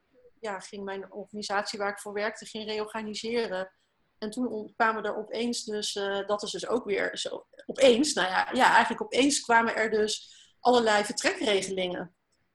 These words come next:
Dus dat was ook weer precies wat ik zeg, on-, ongepland. Ik bedoel, ik, ik was al wel bezig met mijn eigen tekstbureau, maar ik had nog niet, ik had totaal niet het plan om, eh, om, eh, om mijn baan, eh, op te zeggen.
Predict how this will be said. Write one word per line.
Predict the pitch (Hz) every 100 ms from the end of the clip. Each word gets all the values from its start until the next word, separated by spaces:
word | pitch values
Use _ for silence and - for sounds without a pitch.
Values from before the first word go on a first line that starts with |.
| _ -
Dus | 226
dat | 294
was | 294 262 285
ook | 339 262
weer | 285 269
precies | 262 - 302
wat | 277 254
ik | 254
zeg, | - 277 -
on-, | 294 - - -
ongepland. | - 311 311 269 247 190 196
Ik | 220
bedoel, | 226 247
ik, | -
ik | - 220
was | 214 269 -
al | 240
wel | 226 214
bezig | 185 226 247 233
met | 214 208
mijn | 185
eigen | - 190 185
tekstbureau, | 208 214 - 226 247 277
maar | 214 196
ik | 202
had | 185 -
nog | 180
niet, | 170 165 - -
ik | - -
had | 165
totaal | 180 165 175
niet | 190
het | 196 -
plan | 233 233 226 233
om, | 240 233
eh, | 233 233 233
om, | 233
eh, | 233 -
om | 233
mijn | 240
baan, | 220 285 254
eh, | 190 190
op | -
te | 190
zeggen. | 175 175 175 180